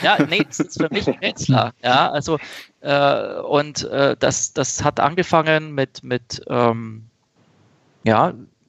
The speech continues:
Speaker 1: über, über diese, über diese Sachen. Bei Twilight Princess war es noch ziemlich krass. Äh,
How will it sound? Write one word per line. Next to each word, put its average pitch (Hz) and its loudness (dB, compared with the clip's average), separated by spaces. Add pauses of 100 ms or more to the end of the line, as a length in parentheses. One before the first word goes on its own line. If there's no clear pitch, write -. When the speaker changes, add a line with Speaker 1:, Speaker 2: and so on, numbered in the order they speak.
(440)
Speaker 1:
über, 160 2
über 147 0
diese, 131 2
über 131 2
diese 123 0
Sachen. 160 2 (120)
Bei 127 2
Twilight 160 2
Princess 160 -8
war 143 0
es 135 -6
noch 139 -8
ziemlich - -6
krass. 143 0 (880)
Äh, 131 4